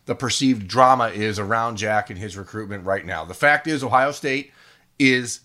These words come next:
in the market for a second quarterback in the class of twenty twenty, and it seems like everyone's kind of just been waiting, waiting, waiting to see what sort of reaction Jack Miller has when it comes to that pursuit.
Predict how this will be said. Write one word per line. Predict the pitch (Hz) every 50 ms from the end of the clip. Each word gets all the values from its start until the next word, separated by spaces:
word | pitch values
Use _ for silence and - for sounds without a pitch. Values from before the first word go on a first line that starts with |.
| _ _ _ _ _
in | - 131 143 165
the | 180 180
market | 175 165 165 165 165 180 160
for | - - 147
a | 131
second | - - - 147 143 - 170 - -
quarterback | - 151 151 156 147 143 135 135 -
in | 131
the | 117 98
class | - 117 107 107 104 -
of | 95
twenty | - - 101 92 90 87
twenty, | - - 113 120 127 135 131 - _ - - - _
and | - 123 131 147
it | 135
seems | - 185 196 170
like | 170 156 - - _
everyone's | - 135 151 139 143 151 147 143 143 139 -
kind | - 131 123 127 131
of | 123
just | 104 117 120 -
been | - 123 117 101 90
waiting, | 92 101 123 123 123 120 117 104
waiting, | 98 113 117 113 113 104 98
waiting | 110 127 131 120 113 107 101
to | - 107
see | 98 - - 139 131 117
what | 107 98 113 127 143 147 - - _ _ - - _ _
sort | _ - - 156 151 143 135
of | 131 104
reaction | 120 117 120 117 123 120 120 - - 120 107 104
Jack | 92 104 110 113 120 - -
Miller | 123 120 117 113 110 110
has | 104 87 - 135 135 131 117 104 98 95 87
when | 98 107 104
it | 104 -
comes | - - 123 113 113 117 110 -
to | - 117 110 104 101 95 _ _ _ _ _ _ _
that | 107 113 113 107 104 - -
pursuit. | - 110 98 - - 120 92 -